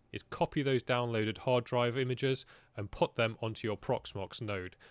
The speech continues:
We're gonna do that Q M import command again once we've created the virtual machine template. So let's get onto it. When creating your virtual firewall, the first thing you need to do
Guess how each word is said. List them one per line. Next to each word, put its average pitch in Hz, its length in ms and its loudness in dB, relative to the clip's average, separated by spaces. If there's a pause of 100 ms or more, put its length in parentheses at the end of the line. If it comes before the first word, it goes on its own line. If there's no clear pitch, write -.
(340)
We're 120 100 -2
gonna 143 200 4
do 131 160 4
that 113 220 4
Q 131 320 2
M 113 180 0 (100)
import 120 460 -2
command 101 340 -6
again 107 560 0 (300)
once 127 280 0
we've 120 160 -2
created 113 720 -2 (220)
the - 60 -4
virtual 110 360 -2
machine 98 360 -8
template. 98 500 -6 (640)
So - 140 -6
let's 120 140 0
get 110 180 0
onto 104 260 -2
it. 95 120 -4 (600)
When 117 160 4
creating 135 520 4
your 101 80 4
virtual 98 360 2
firewall, 87 600 0 (400)
the 104 80 -4
first 139 340 2
thing 104 180 0
you 95 100 2
need 92 180 0
to 95 100 -10
do 87 340 -4